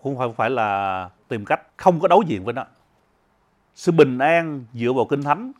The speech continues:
không phải là không có sự mâu thuẫn với nhau, nhưng mà nó là sự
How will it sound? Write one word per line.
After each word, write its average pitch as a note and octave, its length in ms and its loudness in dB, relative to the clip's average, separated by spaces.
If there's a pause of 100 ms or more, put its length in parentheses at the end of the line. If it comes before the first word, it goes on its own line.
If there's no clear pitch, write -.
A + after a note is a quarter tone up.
(160)
không F3+ 260 0
phải B2 340 2
là A#2+ 360 0
không G3+ 420 -4
có F#3 260 2
sự C3 180 -8
mâu D3 220 0
thuẫn A2 220 -8
với E3+ 120 -6
nhau, C3+ 280 -4 (240)
nhưng D#3 260 -2
mà C3+ 100 4
nó B2 340 2
là A#2 300 0
sự A2 540 -6